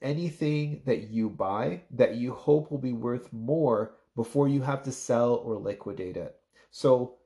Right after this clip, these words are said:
yes, stocks, E T Fs, bonds, real estate, typically not the real estate that you live in. We're talking about investment properties, can be investments. Um, whole businesses. People have businesses that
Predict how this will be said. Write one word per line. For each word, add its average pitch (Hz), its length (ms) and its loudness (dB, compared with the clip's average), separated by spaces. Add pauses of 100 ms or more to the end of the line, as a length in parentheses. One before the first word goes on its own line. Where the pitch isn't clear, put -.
(120)
yes, 151 580 0
stocks, - 800 2
E 135 120 -4
T 135 240 -2
Fs, 135 400 -2
bonds, 120 680 0
real 131 260 0
estate, 123 580 -4 (540)
typically 202 340 0
not 156 240 0
the 160 80 0
real 135 200 0
estate 139 340 -2
that 139 180 -4
you 131 60 -4
live 120 260 -2
in. 135 160 -4
We're 131 100 -2
talking 131 300 -2
about 120 380 0
investment 139 560 0
properties, 165 600 -2 (460)
can 143 340 2
be 139 140 -2
investments. 123 800 -4 (180)
Um, 120 420 -2
whole 185 280 4
businesses. 160 580 2
People 151 280 0
have 151 200 0
businesses 143 600 -2
that 113 320 -2